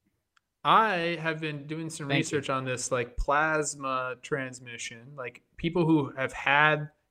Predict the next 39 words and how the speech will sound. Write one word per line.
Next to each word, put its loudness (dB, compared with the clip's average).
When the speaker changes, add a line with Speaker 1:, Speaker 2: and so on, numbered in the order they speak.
Speaker 1:
covid 2
nineteen -2
Speaker 2:
Oh. -4
Speaker 1:
who -2
get 0
the 2
antibodies, 4
you -6
take -2
their 0
blood, 4
you -6
put -6
their -6
blood -2
in -4
you, 2
should -2
help 6
you 2
out. 2
Maybe 4
that's, 6
it's, -2
it's -6
as -2
simple 0
as 0
that. -4
Go 4
in 2
and 2
get 4
these -2
people's 2
antibodies 4
in -2
the -2
blood, 6